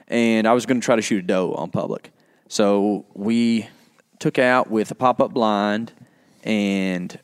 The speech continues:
went to this place I'd pre-scouted, actually hunted there previously and seen some does, and went to the trail that I saw those does crossing and set up about thirty yards from it. Well,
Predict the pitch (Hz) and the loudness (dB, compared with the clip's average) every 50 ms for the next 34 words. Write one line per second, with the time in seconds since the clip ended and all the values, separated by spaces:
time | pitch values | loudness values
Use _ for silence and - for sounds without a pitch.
0 | _ - 110 117 104 98 117 107 101 - - - 104 104 - - 110 104 98 - | _ -4 -4 -4 -2 -2 -4 -4 -4 -2 -2 0 0 0 2 2 2 0 2 0
1 | - - 131 131 120 - - 101 95 92 90 101 92 98 101 107 - - 98 - | -2 0 0 -2 -2 -2 -2 -2 -2 0 -2 -2 0 0 -2 -2 -2 -6 -6 -6
2 | 117 101 101 98 101 95 - - 120 113 107 95 - - 95 92 90 - - 131 | -4 -4 -4 -2 -4 -4 -2 -2 -2 -2 -2 -2 -4 -6 -6 -6 -6 -6 -6 -4
3 | 143 147 143 - 95 - 67 62 65 - - - _ _ _ _ _ _ _ _ | -6 -6 -6 -10 -8 -8 -8 -8 -8 -8 -10 -12 _ _ _ _ _ _ _ _
4 | _ _ _ _ _ _ _ _ _ _ - - - - 135 117 120 127 131 120 | _ _ _ _ _ _ _ _ _ _ -20 -14 -6 -2 0 0 2 2 0 0
5 | - - 113 107 104 101 101 95 95 92 - - 143 160 156 104 101 90 98 95 | -2 -2 0 0 0 0 -2 -4 -6 -8 -2 -2 0 2 2 0 0 0 0 0
6 | 98 95 - - 98 95 92 92 92 90 90 104 113 110 104 98 90 - - - | 0 0 0 -2 -2 0 0 -2 -4 -4 -2 0 0 0 0 0 -4 -8 -12 -12
7 | _ _ - - 95 92 - - - 92 92 92 92 92 - 101 95 - - 82 | _ _ -4 0 2 2 2 0 -2 -6 -6 -6 -6 -4 -4 -4 -4 -4 -6 -4
8 | 98 98 - - - 101 98 101 95 98 120 147 139 - - - 87 71 - - | -4 -4 -4 -2 -2 -2 -2 0 -2 0 0 0 -2 -4 -6 -10 -10 -10 -10 -6
9 | - 104 117 127 131 - | -2 2 2 2 2 0